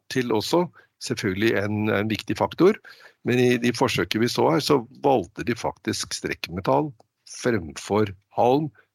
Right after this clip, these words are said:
før klipping. Mens derimot etter klipping, så ser vi det at de velger da å ligge på halm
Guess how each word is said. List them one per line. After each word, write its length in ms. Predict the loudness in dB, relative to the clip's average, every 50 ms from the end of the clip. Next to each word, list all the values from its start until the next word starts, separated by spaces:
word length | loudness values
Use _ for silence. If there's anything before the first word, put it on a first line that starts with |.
| _ -16
før 380 | -8 -4 -2 0 0 0 0 -2 -4
klipping. 420 | -4 -6 -4 -4 -4 -4 -4 -4 -6 -10 _ _ _ -20 -20 -20 _ _ -2 0
Mens 220 | 0 0 0 0
derimot 560 | 2 2 2 2 2 2 0 0 -2 -8 -20 -8 _ -4
etter 240 | -4 -2 -4 -6
klipping, 460 | -4 -4 -2 0 2 2 2 2 -2 -6 _ _ _ _ _ _ _ _ -10
så 400 | -4 2 4 4 6 6 6 4 2
ser 260 | 0 0 0 0 0 0
vi 60 | 0 0
det 140 | 0 0 2
at 220 | 2 2 0 -2 -6 -8 -4
de 100 | -2 0 0 0
velger 400 | 0 -2 -4 -4 -4 -2 -2 0
da 80 | 0 0
å 400 | 2 2 0 0 0 0 0 0 0
ligge 240 | -2 -4 -6 -6 -6
på 100 | -6 -2
halm 380 | 0 2 2 2 2 0 -2